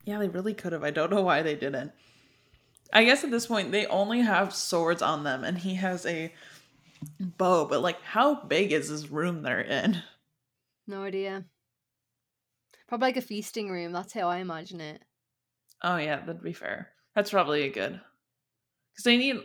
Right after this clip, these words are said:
Speaker 1: enough, you know, room to have strung up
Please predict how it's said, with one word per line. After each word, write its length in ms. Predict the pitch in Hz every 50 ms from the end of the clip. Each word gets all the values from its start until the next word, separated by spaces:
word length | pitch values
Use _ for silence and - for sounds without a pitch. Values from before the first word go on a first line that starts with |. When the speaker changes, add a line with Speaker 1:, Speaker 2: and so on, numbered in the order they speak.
| -
Speaker 1:
enough, 460 | 170 185 190 190 185 185 180 - -
you 120 | 180 180 170
know, 140 | 165 156 151
room 320 | 143 160 165 165 160 160
to 300 | - - 139 139 147 151 - _ - - - - - _ _ _ -
have 220 | 175 156 151 -
strung 520 | - - - - - 175 180 180 175 170 165
up 400 | 156 151 131 - - - _